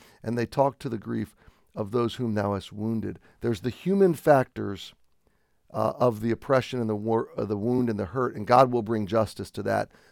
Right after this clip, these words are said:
But there's the providential factor and the permission of God, and he don't, he only does good things. He only allows painful seasons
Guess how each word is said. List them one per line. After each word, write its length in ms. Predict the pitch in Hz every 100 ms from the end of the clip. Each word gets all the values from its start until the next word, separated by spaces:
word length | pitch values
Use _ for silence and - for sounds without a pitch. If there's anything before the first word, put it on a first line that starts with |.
| _
But 80 | -
there's 180 | 139 113
the 80 |
providential 720 | 110 - 143 127 127 160 - 113
factor 640 | - 107 107 - 117 - - _ - - _ -
and 140 | 170 104
the 60 |
permission 500 | - 123 123 139 135
of 120 | 117 101
God, 380 | 131 131 110 - - _ _ -
and 120 | 107
he 120 | 110
don't, 300 | 160 143 143
he 160 | 104 220
only 320 | 151 143 127
does 320 | 113 110 98
good 280 | - 104 113
things. 300 | - 101 92
He 100 | 139
only 220 | 160 151
allows 380 | 135 127 117 110
painful 420 | - 143 139 -
seasons 480 | 107 147 143 113 98